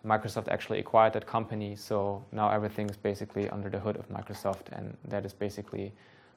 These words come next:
um, how that, uh, dot net Core, um, came into play here. Um,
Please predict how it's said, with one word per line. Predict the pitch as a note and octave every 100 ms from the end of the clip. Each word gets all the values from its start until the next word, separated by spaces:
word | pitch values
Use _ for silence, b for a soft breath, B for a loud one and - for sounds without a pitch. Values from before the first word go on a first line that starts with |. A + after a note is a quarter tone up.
| _
um, | G#2 G2 G2 G2 G2+ _ _ _ _ - -
how | A2+ G2+
that, | G#2 G#2+ - G#2+ -
uh, | G#2+
dot | A2
net | G#2+ G#2+
Core, | - A2 G#2+ G#2 A2
um, | G#2+ G#2 - -
came | A2 G#2
into | G#2+ G#2
play | - G#2+
here. | G#2 G#2+ A#2+ - - - - - - _ _ _ - - - - b b b b b b b b b _ -
Um, | B2 A#2+ A#2 A#2 A#2 A#2